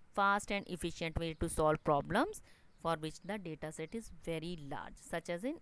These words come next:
images. So whatever the limitations were for, uh, this machine learning are the key advantages of neural network. So you have to just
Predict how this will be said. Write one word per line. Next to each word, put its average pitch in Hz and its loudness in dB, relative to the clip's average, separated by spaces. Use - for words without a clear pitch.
images. 139 -6
So - -4
whatever 262 6
the 294 4
limitations 208 0
were 175 2
for, 170 4
uh, 151 0
this 165 -6
machine 202 2
learning 170 0
are 170 2
the 151 -4
key 240 -2
advantages 165 -4
of 208 -4
neural 254 2
network. 208 -4
So 220 -4
you 202 -2
have 190 2
to 233 -6
just 220 -4